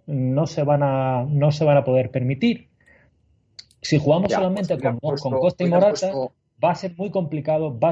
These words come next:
Speaker 1: va, va a haber todavía un déficit creativo de juego.
Speaker 2: Bueno, pues hoy le han puesto a Correa el, la posición soñada, con los acompañantes soñados.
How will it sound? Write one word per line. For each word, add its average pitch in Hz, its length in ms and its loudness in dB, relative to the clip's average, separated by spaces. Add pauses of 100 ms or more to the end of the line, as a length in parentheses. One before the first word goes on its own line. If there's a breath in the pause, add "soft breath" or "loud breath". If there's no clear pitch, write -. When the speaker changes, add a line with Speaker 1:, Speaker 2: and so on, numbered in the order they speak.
(120)
Speaker 1:
va, 156 320 -2
va 147 180 2
a - 20 2
haber 180 240 0
todavía 165 280 0
un 160 120 -2
déficit 151 420 -2
creativo 143 460 2
de 113 100 0
juego. 101 480 -4 (580)
Speaker 2:
Bueno, 117 180 0
pues 110 160 0
hoy 131 80 4
le 139 80 6
han 135 60 0
puesto 143 220 0
a 131 60 0
Correa 143 500 2
el, 113 320 -2
la 113 240 -2
posición 110 460 0
soñada, 76 540 -2 (100)
con 113 200 2
los 107 140 0
acompañantes 107 680 -2
soñados. 73 580 -6